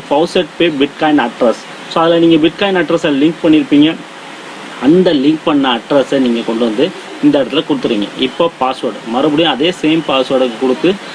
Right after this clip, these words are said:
இதெல்லாம் வந்து ஆட்டோமேட்டிக்காக டிக் ஆகிறோம். அப்படி ஆ-, டிக் ஆகலை அப்படின்னா, அங்க ஒரு பாக்ஸ் மாதிரி இருக்கும். இதுல வந்து கிளிக் பண்ண உடனே டிக் ஆயிரும்.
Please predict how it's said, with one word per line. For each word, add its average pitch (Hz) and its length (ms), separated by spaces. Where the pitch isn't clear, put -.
இதெல்லாம் 170 320
வந்து 170 80
ஆட்டோமேட்டிக்காக 156 460
டிக் 151 140
ஆகிறோம். 143 300
அப்படி 135 180
ஆ-, 131 280
டிக் 147 240
ஆகலை 147 440
அப்படின்னா, 131 180
அங்க 143 240
ஒரு 123 80
பாக்ஸ் 131 340
மாதிரி 262 180
இருக்கும். 262 280
இதுல 262 180
வந்து - 200
கிளிக் - 260
பண்ண 139 220
உடனே 139 480
டிக் 123 200
ஆயிரும். 131 240